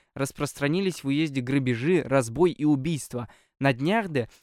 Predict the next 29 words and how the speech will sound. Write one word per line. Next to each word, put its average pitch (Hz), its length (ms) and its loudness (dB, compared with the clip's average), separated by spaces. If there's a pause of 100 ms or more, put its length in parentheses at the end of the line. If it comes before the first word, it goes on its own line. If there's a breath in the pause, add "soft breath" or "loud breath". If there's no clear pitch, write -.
и 151 80 -6
его, 165 500 2
исправника, 143 800 -2
какой-то 147 380 -4
медведь 131 480 -4
не 147 80 -2
медведь, 135 440 -4
человек 143 480 -4
не 156 80 -2
человек 160 440 -2
едва 131 320 -2
не 117 120 -4
задрал". 120 420 -2 (560)
В - 80 -20
каковом 147 460 2
человека 143 500 2
медведе 135 540 2
и 147 160 -6
подозревает 170 920 0
он 127 120 -2
того 135 280 -2
самого 123 500 -2
глупого 117 460 -6
помещика, 131 640 -6
который 147 360 -2
в 143 60 -18
сей 135 160 -6
смуте 147 460 -6
зачинщик. 123 680 -6